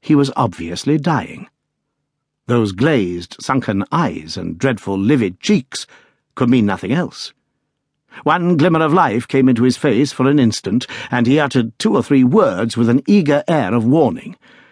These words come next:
They were slurred and indistinct, but to my ear, the last of them, which burst in a shriek from his lips, were,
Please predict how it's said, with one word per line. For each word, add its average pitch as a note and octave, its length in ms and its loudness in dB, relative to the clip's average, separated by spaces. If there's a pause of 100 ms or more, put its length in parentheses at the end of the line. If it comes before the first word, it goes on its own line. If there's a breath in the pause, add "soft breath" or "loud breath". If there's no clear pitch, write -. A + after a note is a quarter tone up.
(340 soft breath)
They A#2+ 260 -2
were G2+ 180 0
slurred G2 600 -2
and A2 140 0
indistinct, A#2+ 800 0
but - 320 -4
to C3 100 0
my F3+ 380 4
ear, D3+ 480 2
the G#2 160 -4
last C#3+ 340 2
of G#2+ 80 0
them, F#3+ 240 2 (260 loud breath)
which G2+ 220 -4
burst B2+ 420 0
in A#2 100 2
a G2 100 -2
shriek - 500 0
from F#2 220 -10
his F#2+ 180 -4
lips, C3 300 -2
were, D3+ 320 2